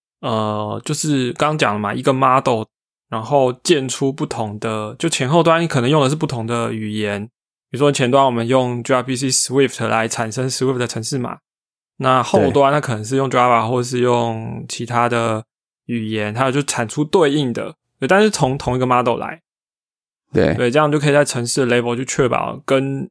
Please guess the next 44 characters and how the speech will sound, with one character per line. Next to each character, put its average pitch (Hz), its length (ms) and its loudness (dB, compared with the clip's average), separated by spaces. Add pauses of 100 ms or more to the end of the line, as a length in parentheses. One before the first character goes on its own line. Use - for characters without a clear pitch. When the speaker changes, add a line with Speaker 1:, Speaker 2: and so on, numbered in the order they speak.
(260)
Speaker 1:
当 131 160 -2
初 139 120 -2
开 135 260 0
出 143 140 0
来 113 160 4
的 117 120 2
这 123 120 -4
个 123 80 -2
model 120 320 0
的 107 60 -8
spec 113 440 -2
是 123 140 -10
相 120 280 -4
同 170 280 -14
的 165 100 -10
这 165 60 -6
样。 160 120 -10 (960)
Speaker 2:
对。 113 120 2
Speaker 1:
而 - 20 2
且 208 140 4
它 220 200 2
在 233 200 4
传 165 380 0
输 214 340 0
的 143 640 2 (420)
过 202 240 4
程 127 300 -4
中 156 220 0
基 180 160 -4
本 147 200 0
上 151 220 -2
就 151 100 -4
是 147 160 -6
binary 127 520 -2
嘛， 107 180 -14
就 156 140 -10
是 165 100 -2
它 175 160 2
不 151 180 -4
是 165 200 -4
在 165 240 4
Speaker 2:
对。 104 360 0 (120)
Speaker 1:
解 127 220 0
成， 120 360 -6